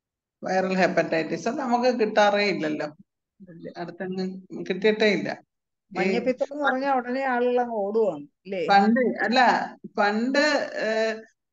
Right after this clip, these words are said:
Speaker 1: ആ, ഞാനങ്ങളൊക്കെ പ്രാക്ടീസ് തുടങ്ങിയ സമയത്ത്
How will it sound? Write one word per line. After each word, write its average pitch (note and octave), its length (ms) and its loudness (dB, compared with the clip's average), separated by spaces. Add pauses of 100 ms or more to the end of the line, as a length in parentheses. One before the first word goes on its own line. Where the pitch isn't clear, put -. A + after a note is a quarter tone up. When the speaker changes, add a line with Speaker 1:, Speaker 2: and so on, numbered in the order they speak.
(140)
Speaker 1:
ആ, G#3 360 0 (100)
ഞാനങ്ങളൊക്കെ A#3 680 -2
പ്രാക്ടീസ് A#3 540 -4
തുടങ്ങിയ B3+ 360 -4
സമയത്ത് A#3 840 -6